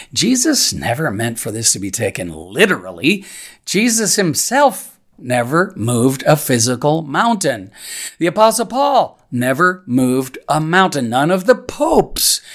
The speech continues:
ev-, down through history never moved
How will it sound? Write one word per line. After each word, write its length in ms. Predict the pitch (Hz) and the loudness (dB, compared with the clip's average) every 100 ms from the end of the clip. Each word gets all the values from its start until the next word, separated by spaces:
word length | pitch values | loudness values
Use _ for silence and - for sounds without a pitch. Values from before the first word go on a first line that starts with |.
| - - | -20 0
ev-, 360 | 156 190 196 | 2 2 0
down 200 | 160 226 | -2 -2
through 160 | 240 285 | 0 0
history 320 | 262 - - - - | 0 0 -6 -10 -12
never 640 | 127 170 226 247 247 247 - | -4 2 2 2 -4 -6 -10
moved 460 | 151 170 180 175 | 0 2 2 -2